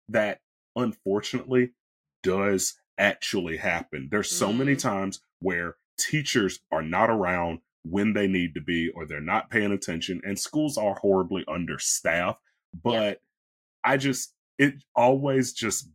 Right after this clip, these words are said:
Speaker 1: bothers me whenever there's a camp counselor or a teacher that just is not paying attention to something blatantly happening
Speaker 2: Yeah, yeah.
Speaker 1: in the open.
Speaker 2: Yeah.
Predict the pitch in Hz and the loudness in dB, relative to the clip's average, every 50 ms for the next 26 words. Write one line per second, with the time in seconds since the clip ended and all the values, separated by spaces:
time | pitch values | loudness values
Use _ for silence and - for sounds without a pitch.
0 | _ - 98 92 92 92 90 92 87 85 - - 95 87 82 82 82 87 90 95 | _ 4 4 6 6 4 2 0 -2 -2 -4 -2 -2 -2 -2 -2 -4 -2 0 0
1 | 101 98 104 98 95 - _ _ _ _ _ - 98 101 98 - 85 78 - - | 0 2 2 0 0 0 _ _ _ _ _ 2 4 4 4 4 0 -6 -10 -4
2 | - - 131 127 123 - _ - - 117 104 95 - - - - 95 92 90 92 | 4 6 6 6 6 0 _ 2 4 4 4 4 0 -4 -4 0 0 0 0 0
3 | - _ _ _ _ _ - - 98 98 92 90 87 85 85 - - - 95 90 | -4 _ _ _ _ _ -4 0 2 2 2 0 -2 -4 -8 -8 -4 -2 0 0
4 | 85 - - - 127 110 - - - 80 73 73 _ _ _ _ - - 87 - | 0 -2 2 4 4 4 4 -2 -4 -4 -6 -8 _ _ _ _ -6 -4 -4 -4
5 | - - 98 92 - - _ - - 127 127 123 120 117 113 110 101 - - 120 | -2 -2 -2 -2 -2 -8 _ 2 6 6 6 6 2 -2 -2 -4 -4 -4 2 4
6 | 110 101 95 90 _ - - - 117 104 92 - - 82 76 80 82 _ - - | 4 6 4 2 _ -6 -2 0 0 0 0 -4 -8 -8 -8 -10 -12 _ -6 -2
7 | - 110 - - 117 104 - - 101 90 80 73 73 - 101 90 98 101 104 107 | 0 0 2 2 0 0 0 -2 -2 -2 -2 -4 -4 -2 0 2 2 4 4 4
8 | 113 104 - - 117 92 - - 92 92 87 80 87 90 85 85 - - - 76 | 4 4 2 0 0 -2 -2 -2 -4 -2 -2 -2 0 0 2 2 0 -2 -6 -8
9 | 69 65 60 - 170 160 147 - _ _ _ _ - - 190 - 135 123 113 110 | -8 -8 -8 -8 -10 -12 -12 -14 _ _ _ _ -12 -6 2 4 4 4 4 4
10 | 101 104 95 - 90 90 85 82 _ - - - _ _ _ _ _ _ _ _ | 2 2 2 2 2 0 0 -2 _ -10 -12 -12 _ _ _ _ _ _ _ _
11 | _ _ - 180 175 147 147 | _ _ -8 -6 -6 -6 -6